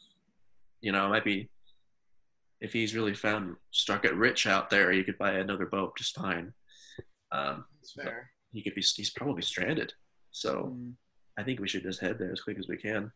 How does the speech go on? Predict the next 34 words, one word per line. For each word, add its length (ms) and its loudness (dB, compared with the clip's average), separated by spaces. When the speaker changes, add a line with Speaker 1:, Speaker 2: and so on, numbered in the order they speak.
Speaker 1:
which 200 0
means 540 4
cutting 220 2
the 60 0
boat 260 2
loose, 280 4
and 60 -8
we 60 -4
might 240 2
be 60 2
able 100 2
to 80 0
come 160 -6
back 220 4
and 120 -6
find 260 4
it 120 -2
later. 380 -4
'Cause 760 -16
hopefully 340 4
the 140 0
waters 340 4
are 40 0
calm, 440 -4
so 260 -2
it 60 -10
shouldn't, 440 -6
Speaker 2:
Shouldn't 280 -2
drift 220 -8
Speaker 1:
it 60 -8
Speaker 2:
too 60 -4
Speaker 1:
won't 180 6
Speaker 2:
much. 80 -14
Speaker 1:
drift 260 2